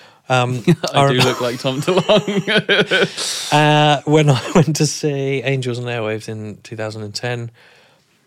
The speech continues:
Speaker 1: and, uh, it was just such a wonderful show. It was so great. It was so, like, magically uplifting through
Speaker 2: Yeah.
Speaker 1: the music.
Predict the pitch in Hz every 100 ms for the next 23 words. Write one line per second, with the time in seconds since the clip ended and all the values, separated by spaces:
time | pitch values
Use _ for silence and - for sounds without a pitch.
0 | _ _ 107 110 110 104 101 - - -
1 | - 151 101 120 113 123 117 110 113 -
2 | 123 101 101 104 101 - - 135 123 113
3 | 117 107 107 - - 135 120 113 120 123
4 | 127 123 123 131 120 113 101 117 110 101
5 | 117 107 - 107 101 - 110 110 113 107
6 | 98 87